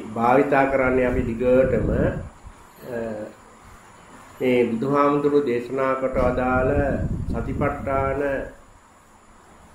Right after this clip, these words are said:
කමඨහනක් තම තමන්ට දෛනික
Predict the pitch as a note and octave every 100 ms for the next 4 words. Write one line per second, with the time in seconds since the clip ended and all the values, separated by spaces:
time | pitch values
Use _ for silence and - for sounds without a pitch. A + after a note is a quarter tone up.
0 | - - B2 C3+ C#3 D3+ D3 C#3+ C#3+ D3
1 | - - - - - - - - - -
2 | - - B2+ B2+ C3 C3+ C3+ C3 C3 A#2+
3 | A#2 B2+ B2+